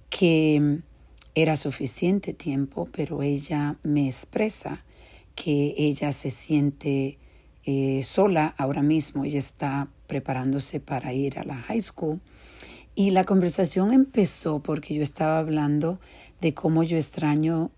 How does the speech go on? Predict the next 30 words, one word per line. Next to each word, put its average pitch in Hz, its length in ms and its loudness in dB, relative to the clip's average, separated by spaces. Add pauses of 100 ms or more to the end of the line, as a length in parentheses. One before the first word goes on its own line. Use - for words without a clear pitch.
(140)
a 160 140 -2
mis 160 440 0
nietos 151 760 -4 (400)
y 160 120 -2
cómo 175 280 4
yo 185 120 6
me 180 120 4
sentía 160 520 0
tan 175 240 2
mal 156 220 0
porque - 560 -6
hoy 190 280 2
yo 175 120 0
estaba 156 280 -4
supuesta 147 800 -6 (520)
a 147 380 -2
llamar 156 500 2
a, 180 80 0 (240)
a 156 140 2
llamar 151 360 2
a 180 60 2
mis 185 360 2
nietos 160 640 -2 (500)
a 160 60 -4
las 147 200 -4
cuatro 160 280 -4
de 156 60 0
la 170 140 2
tarde 151 480 -4 (100)
y 185 300 0